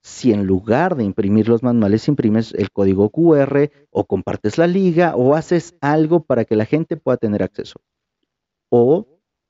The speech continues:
a través de, eh, esta plática les das a conocer tu podcast. Y en ese podcast tú les compartes un montón de contenido.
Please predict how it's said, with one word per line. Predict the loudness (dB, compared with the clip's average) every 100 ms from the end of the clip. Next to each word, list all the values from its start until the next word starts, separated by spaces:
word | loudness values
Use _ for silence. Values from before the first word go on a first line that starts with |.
| _ _ _ _ _ _ -10
a | -8
través | -2 2 4 4 2 -4 -18
de, | -6 0 4 4 2 0 _ _ _ -4
eh, | -2 -2
esta | -4 -4 -6
plática | 0 -2 -2 -4 -2
les | 0
das | -2 -2
a |
conocer | -2 -2 -2 -4
tu | -4
podcast. | -4 -4 -2 -2 -4 -20 _ _ _ _ _ _ _ -10
Y | 0 0
en | 0
ese | -2
podcast | -2 -4 -4 -6 -4
tú | 0
les | 0 0 -8 -8
compartes | -4 -4 -4 -4 -2 -4 -2
un | 0 0
montón | 0 0 -2
de | -2
contenido. | -4 -4 0 2 0